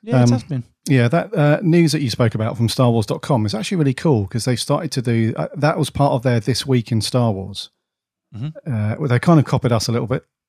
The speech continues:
Speaker 2: I'll be honest. They've kind of
Speaker 1: Obviously.
Speaker 2: jumped on the coattails and
Speaker 1: It's probably be doing, like,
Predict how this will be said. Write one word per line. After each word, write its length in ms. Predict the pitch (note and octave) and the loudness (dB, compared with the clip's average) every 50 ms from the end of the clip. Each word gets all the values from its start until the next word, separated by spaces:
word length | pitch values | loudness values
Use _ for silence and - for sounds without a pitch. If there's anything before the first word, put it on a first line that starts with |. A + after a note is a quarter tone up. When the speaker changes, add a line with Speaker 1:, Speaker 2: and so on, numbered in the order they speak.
| _ _ _ | _ _ _
Speaker 2:
I'll 80 | - B2+ | -4 -4
be 120 | A2 A#2+ | -2 0
honest. 420 | A2+ A2+ A#2+ A#2 - - - - - - | 0 0 0 -2 -4 -10 -14 -18 -18 -12
They've 180 | D3 D3+ A#2+ | -10 -10 -10
kind 240 | - - C3 B2 A#2 | -6 -2 0 0 0
of 140 | A2 G#2 G#2+ | 0 -2 -4
Speaker 1:
Obviously. 540 | A2+ G2+ G2+ G#2+ G2+ F#2+ - - A2+ A#2 A2+ - - | -10 -12 -12 -12 -12 -12 -10 -10 -10 -10 -10 -12 -4
Speaker 2:
jumped 280 | - A#2+ A#2+ D#3 - | -2 -2 -2 0 -2
on 100 | - A#2+ | -2 -2
the 60 | G#2+ G#2 | -2 -2
coattails 680 | - - A#2 A#2 - - B2 A2+ A2 A2 G#2+ G2+ G2+ | -2 -2 -2 -2 -2 -2 0 0 0 0 -2 -2 -4
and 100 | G#2+ G#2 G#2+ - - - - - - - - - - | -4 -4 -4 -6 -8 -10 -12 -12 -12 -12 -12 -12 -12
Speaker 1:
It's 160 | - - - | -14 -14 -18
probably 260 | - - C#3+ B2+ B2+ | -14 -12 -10 -8 -8
be 120 | A2+ A2+ G#2+ | -8 -8 -8
doing, 300 | A2 A#2 A2 A2 G#2+ G#2 | -6 -6 -6 -6 -8 -10
like, 320 | G#2 G#2 G#2 G2+ - - | -10 -12 -12 -14 -18 -20